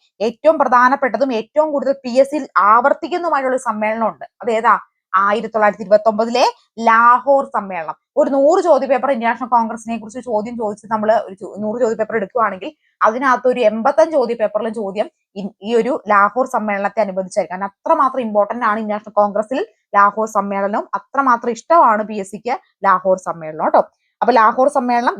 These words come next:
ജവഹർലാൽ നെഹ്റു പ്രസിഡന്റ് ആയ ആദ്യ കോൺഗ്രസ് സമ്മേളനം. ലാഹോർ സമ്മേളനത്തിന്റെ പ്രത്യേകതകളാണ് ട്ടോ പറയുന്നത്. ആയിരത്തി തൊള്ളായിരത്തി ഇരുപത്തൊമ്പതിൽ ലാഹോർ സമ്മേളനത്തിന്റെ പ്രത്യേകതകളാണ് നോക്കുന്നത്. ഒന്നാമത്തെ പ്രത്യേകത എന്താ? ജവഹർലാൽ നെഹ്റു എന്താണ്? പ്രസിഡന്റ് ആയ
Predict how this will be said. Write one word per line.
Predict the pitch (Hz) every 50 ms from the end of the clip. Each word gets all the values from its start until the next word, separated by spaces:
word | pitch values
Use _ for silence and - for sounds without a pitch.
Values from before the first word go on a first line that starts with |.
| 214 233
ജവഹർലാൽ | 226 214 240 226 269 285 277 311 311 302
നെഹ്റു | 311 294 - 240 - 254
പ്രസിഡന്റ് | 220 - - 277 269 254 240 220
ആയ | 220 233 226 202 202
ആദ്യ | 214 226 202 262 - 233
കോൺഗ്രസ് | 208 202 196 190 220 214 -
സമ്മേളനം. | 190 180 165 - 156 165 165 - _ _ _ _ _ -
ലാഹോർ | 208 208 196 220 214 226
സമ്മേളനത്തിന്റെ | 226 226 226 233 226 277 262
പ്രത്യേകതകളാണ് | 226 - 240 240 254 285 269 262 247
ട്ടോ | 220 247 233
പറയുന്നത്. | 208 202 214 214 208
ആയിരത്തി | 196 202 -
തൊള്ളായിരത്തി | 208 202 190 220
ഇരുപത്തൊമ്പതിൽ | 202 202 - 208 202 214 233 226 208
ലാഹോർ | 196 196 208 208 208
സമ്മേളനത്തിന്റെ | 214 208 202 208 226 - 202
പ്രത്യേകതകളാണ് | 190 - 208 208 226 226 220 220 214 202
നോക്കുന്നത്. | 190 - 202 196 214 277 440 - _ _ _ _ - 185
ഒന്നാമത്തെ | 214 226 226 233 240 233 226 247
പ്രത്യേകത | 226 - 240 240 254 254
എന്താ? | 240 233 226 208 180 - _ _ _ - 165
ജവഹർലാൽ | 226 226 220 208 247 247 277 277 277 294 311 320 320 269
നെഹ്റു | 240 226 233 240 294 480 605 - - _ _ _ _ - 208
എന്താണ്? | 220 214 220 208 202 190 175 170 _ _ _ _ _ _ _ _ _ _ _ _ _ _ _ _ _ _ -
പ്രസിഡന്റ് | 226 226 226 - 262 247 269 277 277 247
ആയ | 240